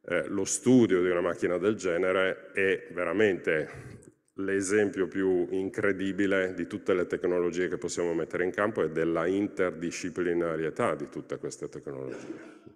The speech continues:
Quindi questa è chiaramente la parte molto figa, molto affascinante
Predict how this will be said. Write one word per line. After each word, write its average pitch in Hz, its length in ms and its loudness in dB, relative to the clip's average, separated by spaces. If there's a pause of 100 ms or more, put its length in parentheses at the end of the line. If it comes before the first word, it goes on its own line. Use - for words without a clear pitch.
(180)
Quindi - 500 -8
questa 76 400 -6
è 69 180 -10
chiaramente 76 400 -6
la 71 100 -4
parte 73 640 -6
molto 76 520 -2
figa, 76 480 -6
molto 78 280 -4
affascinante 78 920 -6